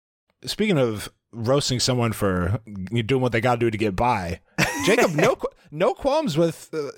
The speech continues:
Speaker 1: Jill for roasting him driving Uber.
Speaker 2: Yeah.
Speaker 1: In fact, he's ready to make a grand,
Speaker 2: Grand gesture.
Speaker 1: uh,
Speaker 2: Yeah.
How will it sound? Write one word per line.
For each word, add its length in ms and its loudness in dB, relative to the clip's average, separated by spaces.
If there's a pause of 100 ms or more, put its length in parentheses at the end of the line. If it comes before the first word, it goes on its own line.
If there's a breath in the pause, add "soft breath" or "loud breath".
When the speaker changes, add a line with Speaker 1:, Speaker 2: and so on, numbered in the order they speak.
Speaker 1:
Jill 240 2
for 120 0
roasting 340 2
him 120 4
driving 380 2
Uber. 140 4
Speaker 2:
Yeah. 160 8
Speaker 1:
In 80 2
fact, 320 2
he's 180 4
ready 140 4
to 60 0
make 160 0
a 40 -2
grand, 640 2 (840)
Speaker 2:
Grand 200 2
gesture. 440 0 (100)
Speaker 1:
uh, 60 -12 (100)
Speaker 2:
Yeah. 180 4